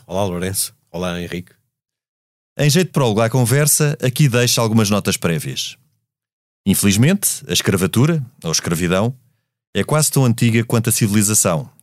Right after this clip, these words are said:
Speaker 2: e está longe de ser exclusiva de uma cultura. Ao longo da história, existiram traficantes e donos de escravos romanos, africanos, portugueses, holandeses, otomanos e por aí fora. Também existiram escravos brancos, negros, berberes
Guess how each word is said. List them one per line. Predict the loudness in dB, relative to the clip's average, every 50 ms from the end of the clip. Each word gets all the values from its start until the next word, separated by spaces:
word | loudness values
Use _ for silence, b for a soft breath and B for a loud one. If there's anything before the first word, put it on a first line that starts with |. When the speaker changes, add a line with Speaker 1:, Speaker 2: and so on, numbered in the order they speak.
| _ _
Speaker 2:
e | -4
está | -4 -2 0 0 0
longe | 2 2 2 2 2 2 0
de | 0 0
ser | 0
exclusiva | 0 -2 0 -2 -2 0 0 0 2 2
de | 2 2
uma | 2 2 0
cultura. | 0 -4 -4 -4 -6 -6 -6 -8 -12 -16 _ _ _ _ _ _ _ _ _ _ _ _ _ _ _ _ _ _ _ _ _
Ao | -2 0
longo | 2 2 2 2
da | 2 2
história, | 0 0 0 0 2 2 2 0 0 -2 -6 _ _ _ _ _ _ _ _ _ 0
existiram | 0 0 2 2 2 2 2
traficantes | 2 2 0 0 0 0 2 2 2 2 2 2
e | 2
donos | 2 2 2 2 2
de | 0 -2
escravos | -2 -2 0 0 0 0 0 -2 -4 -6 -6 -8 -10 -14 -14 -12
romanos, | -10 -4 -2 0 2 4 4 4 2 2 -2 -6
africanos, | -6 -4 -4 -6 -2 0 0 2 2 0 0 -2
portugueses, | -8 -14 -18 -14 -4 0 2 2 2 2 0 -2 -6 -8
holandeses, | -6 -4 0 0 2 2 4 4 4 2 2 0 -2 -4 -4
otomanos | -4 -4 -4 0 0 2 2 4 2 2 0 -2 -6 -10 -12 -10 _
e | -4 -2
por | 0 0 0
aí | 0 0
fora. | 0 0 -2 -2 -4 -8 -12 _ _ _ _ _ _ _ _ _ _ _ _ _ _ _ _
Também | -2 0 2 2 2 0 -2 -6 _ _ _ _ _ _ _ _ _ _ _
existiram | 0 0 0 0 2 2 2 4
escravos | 2 0 0 0 0 0 0 0 -2
brancos, | 0 0 2 2 2 2 0 -2 -6 -2 2
negros, | 2 4 4 4 2 0 0 0
berberes | 0 0 0 2 2 0 0 0 0 -2 -4 -4 -6 -10